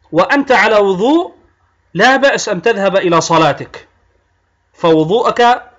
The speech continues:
فوضوءك لا ينتقض، فهو باق. أما إذا أكلت لحم الإبل، انتقض وضوءك، ويجب عليك أن تعيد الوضوء. إذن هذه مسائل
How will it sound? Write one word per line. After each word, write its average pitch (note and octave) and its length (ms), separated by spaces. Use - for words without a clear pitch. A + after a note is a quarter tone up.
فوضوءك D#3+ 680
لا C4+ 260
ينتقض، G3+ 560
فهو D3+ 340
باق. D#3+ 480
أما E4+ 200
إذا D4+ 220
أكلت D4 360
لحم C4+ 320
الإبل، G#3+ 460
انتقض E3 540
وضوءك، D3 640
ويجب D#3+ 500
عليك D#3 420
أن D3+ 220
تعيد G#3 600
الوضوء. D3+ 460
إذن F#3+ 240
هذه A#3+ 600
مسائل A3 680